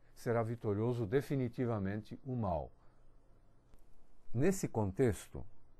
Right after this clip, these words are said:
e para além dela, dessa visão de Agostinho, nós podemos conceber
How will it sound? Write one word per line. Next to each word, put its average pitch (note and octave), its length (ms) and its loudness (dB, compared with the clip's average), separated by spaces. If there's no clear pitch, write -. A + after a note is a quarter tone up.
e - 80 -2
para G2 260 0
além F#2+ 440 0
dela, D#2 460 -2
dessa E2 320 -4
visão E2 440 0
de D2+ 140 -4
Agostinho, C#2+ 720 -6
nós C3 300 4
podemos A#2 500 2
conceber A#2+ 720 0